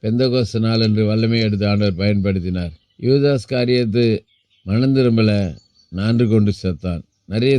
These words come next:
சாட்சிகளை சொல்லிட்டே போலாம். ஆகவே நாம் மனம் திரும்ப வேண்டும். மனம் திரும்பாம போனா அப்படியே கெட்டு போவீர்கள் சொல்ற லூக்கா டாக்டர் தன்னுடைய சுவிசேஷத்துல. ஆகவே நம்ம மனம் திரும்புவோம், கர்த்தர் நம்மை தொடர்ந்து நடத்துவார். செபிப்போம். நேசிக்கிற நல்ல தகப்பனே,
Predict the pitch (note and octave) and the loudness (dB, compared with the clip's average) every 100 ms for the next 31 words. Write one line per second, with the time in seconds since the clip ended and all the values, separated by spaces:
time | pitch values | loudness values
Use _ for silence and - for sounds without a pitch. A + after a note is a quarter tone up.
0 | G#2+ A2+ A2 C3 A#2+ G#2+ A2+ A#2 G#2+ A2+ | 0 -4 -4 0 2 2 4 4 4 2
1 | F2+ F#2 C#2+ - A#2 B2+ A#2+ G2+ - _ | 0 -2 -4 -6 -4 0 0 -2 -6 _
2 | _ _ _ - G#2 G#2+ G2+ G#2+ B2 C3 | _ _ _ -10 -4 0 0 0 0 0
3 | C3 A2+ A2+ A2 G2+ D#2 A2+ B2+ B2+ B2 | 0 2 2 2 0 0 0 2 0 0
4 | A#2+ G#2+ A2 A#2+ G2+ G#2+ A#2 G#2 A#2+ G#2 | 0 -2 -2 -2 -2 0 0 0 -4 -2
5 | A2+ A#2 A2+ G#2+ F#2+ F#2+ F#2+ G2 G#2+ G2 | 0 2 4 2 0 -2 -2 0 0 0
6 | G2+ F#2+ F#2 - F#2 - _ _ G2+ G#2+ | 0 0 -2 -6 -12 -12 _ _ 0 2
7 | G2 - A#2+ F#2+ G#2 F2 - F2 C2+ _ | 2 0 0 2 0 -2 -6 -10 -10 _
8 | _ - G#2 A2 A2 G#2 G2+ G2 A2 B2+ | _ -6 -2 2 2 2 0 0 0 2
9 | B2 A#2+ A#2 A#2+ A#2 A#2 A#2 _ _ _ | 2 2 2 2 0 -2 -8 _ _ _
10 | A#2 F#2+ A#2+ A2 G#2+ G#2 F#2+ - _ _ | -6 -2 0 4 4 2 -2 -8 _ _
11 | _ _ G2 A2 A2+ G#2 G2 F2 G2+ F2+ | _ _ -6 -2 0 0 0 0 0 0
12 | D#2+ _ _ _ - A#2 A2 A#2+ G2+ G2+ | -4 _ _ _ -6 -2 0 0 2 0
13 | D2+ - A#2 G#2+ A#2+ G#2+ G#2+ A2 A2 G#2+ | -2 -4 -2 0 0 2 2 0 0 0
14 | F2+ G#2+ A2 | 0 -2 -2